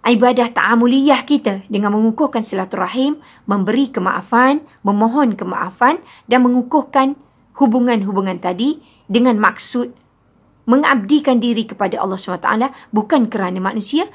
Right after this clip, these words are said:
tetapi untuk mencari keredaan Allah subhanahu wa taala. Jadi untuk akhirnya, berdasarkan kepada makna pengabdian yang harus kita isi pada bulan Ramadan tadi dengan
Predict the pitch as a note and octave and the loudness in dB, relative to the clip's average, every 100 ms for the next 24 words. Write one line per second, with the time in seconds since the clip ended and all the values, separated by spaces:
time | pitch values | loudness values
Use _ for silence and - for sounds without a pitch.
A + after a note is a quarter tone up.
0 | _ - - - B3 G#3 F#3+ A3 G#3+ G#3+ | _ -6 -6 -4 -6 -6 -6 -6 -4 -4
1 | A3 G3+ G3 G3 G3 F#3 F#3+ F#3 F3+ - | -4 -6 -8 -8 -8 -8 -8 -8 -10 -10
2 | D3+ D3 - - - - - _ _ _ | -10 -10 -14 -16 -16 -18 -20 _ _ _
3 | - - - _ A#3 C#4+ C#4+ B3+ - F#3+ | -20 -20 -20 _ -4 0 2 2 0 -2
4 | B3+ A#3+ A#3+ C#4+ F#4 - _ _ _ _ | 2 2 4 0 -2 -8 _ _ _ _
5 | _ _ _ _ _ _ _ _ _ _ | _ _ _ _ _ _ _ _ _ _
6 | _ _ _ _ _ _ _ _ _ - | _ _ _ _ _ _ _ _ _ -4
7 | G#3 A3 A3+ C4+ C4+ B3 A3 A3+ G3+ G3+ | 0 0 0 0 0 -2 -2 -2 -2 -2
8 | G#3 A#3+ D4+ C#4 C4+ A#3 A3 F#3+ A3 A3 | 0 0 2 0 0 -2 -2 -4 -2 0
9 | G#3+ G3 C4 F4 - B3 - A3+ G#3+ A3+ | 0 -2 -2 -2 -2 -6 -6 -6 -4 -4
10 | G3+ F#3+ F#3+ F#3+ F#3 F3+ F3+ G3 F3+ G#3+ | -4 -4 -4 -4 -4 -6 -6 -6 -4 -4
11 | G#3+ C#4 C#4 - _ _ F#3 A3+ A3 G#3+ | 0 -2 -2 -14 _ _ -2 0 2 -2